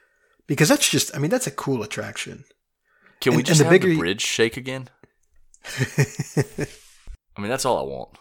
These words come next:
Speaker 2: Maybe the bridge occasionally breaks.
Speaker 1: Just, just kinda drops?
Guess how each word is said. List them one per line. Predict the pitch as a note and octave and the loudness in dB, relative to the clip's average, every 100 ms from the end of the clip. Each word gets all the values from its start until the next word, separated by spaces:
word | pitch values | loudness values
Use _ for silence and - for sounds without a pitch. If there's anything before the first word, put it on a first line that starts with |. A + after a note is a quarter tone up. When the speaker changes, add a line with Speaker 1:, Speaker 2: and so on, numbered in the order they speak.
| _ _ _ - | _ _ _ -6
Speaker 2:
Maybe | C3 | -4
the | B2+ | -2
bridge | G#2+ A2 | -2 -2
occasionally | G#2 A2 A2 G2 | -2 -4 -2 -4
breaks. | D#2+ D#2+ G2+ C#2 - - - _ _ _ - | -2 0 0 -2 -4 -4 -6 _ _ _ -6
Speaker 1:
Just, | D3 A2+ - | -2 0 0
just | C#3 C#3 | 0 4
kinda | D#3 C3 | 6 6
drops? | G#2+ A#2 C3 - - - | 4 2 2 2 -6 -10